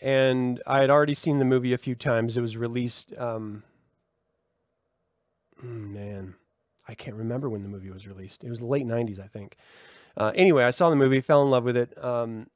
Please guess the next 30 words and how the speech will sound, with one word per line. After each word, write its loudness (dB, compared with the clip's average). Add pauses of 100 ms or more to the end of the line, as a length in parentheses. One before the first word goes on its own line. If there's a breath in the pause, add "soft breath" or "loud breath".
and -4
then 0 (160)
when 0
I 6
was 4
working 2
at -4
a 0
Barnes 4
Noble 4
cafe, 2
putting -2
myself -2
through -8
college 4
after 0
the -6
military, 2 (540 soft breath)
uh, 4 (220)
I 2 (580)
ran 2
across -2 (400)
the -4
novel 4
by -4
Irvin -6
Welsh. -8 (600)
Here's 2
the -4
problem 10